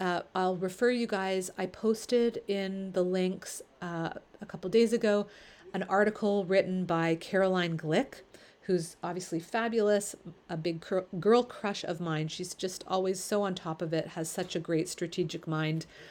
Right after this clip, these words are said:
excellent at these, um, big picture Middle East and U S relations questions. And she wrote a, a, a wonderful, uh, explanatory essay about what the Israeli left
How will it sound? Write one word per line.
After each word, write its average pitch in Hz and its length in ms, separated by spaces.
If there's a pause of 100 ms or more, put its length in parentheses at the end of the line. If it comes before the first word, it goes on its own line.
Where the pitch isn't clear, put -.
(300)
excellent 202 480
at 170 140
these, 165 320
um, 151 320 (440)
big 208 280
picture - 420
Middle 180 320
East 180 300
and 160 120
U 175 140
S 165 160
relations 165 540
questions. 262 640 (2000)
And 196 160
she 226 180
wrote 202 220
a, 185 240
a, 180 160 (120)
a 185 60
wonderful, 175 840 (200)
uh, 160 320
explanatory 175 800
essay 160 480 (460)
about 190 280
what 190 260
the 185 180 (220)
Israeli 175 520
left 160 560